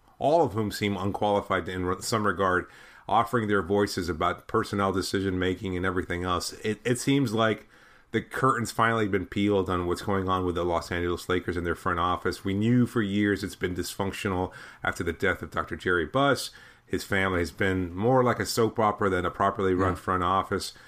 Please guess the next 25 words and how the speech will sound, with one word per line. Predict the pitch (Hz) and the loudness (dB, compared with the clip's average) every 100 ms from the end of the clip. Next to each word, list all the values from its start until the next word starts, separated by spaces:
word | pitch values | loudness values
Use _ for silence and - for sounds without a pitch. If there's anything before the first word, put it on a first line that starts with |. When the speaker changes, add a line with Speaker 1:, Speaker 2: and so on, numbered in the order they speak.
| - - _ | -20 -20 _
Speaker 1:
And | - 95 | -8 -2
now | 101 104 | 0 2
we | 101 | 2
have | 101 98 | 0 -2
to | - | -6
question | - 117 - 110 98 87 90 | 0 0 0 -2 -2 -6 -4
what's | 110 - | -4 -2
going | 117 104 95 | -2 0 2
on | 98 95 | 2 2
there, | 95 98 | 2 4
what | 101 | 2
the | 101 | 0
next | 98 98 - | 0 0 0
steps | 101 95 101 | -2 0 0
are. | 98 135 | 2 4
And, | 104 | 2
and | 101 | 2
that | 104 104 | 0 0
kinda | 110 107 | 0 2
opens | 101 110 113 107 | 2 2 0 0
up | 113 | 0
to | 110 | 0
another | 101 156 | 0 0
question | - 104 - 104 | 2 0 0 -2
here. | 95 113 98 | 2 2 2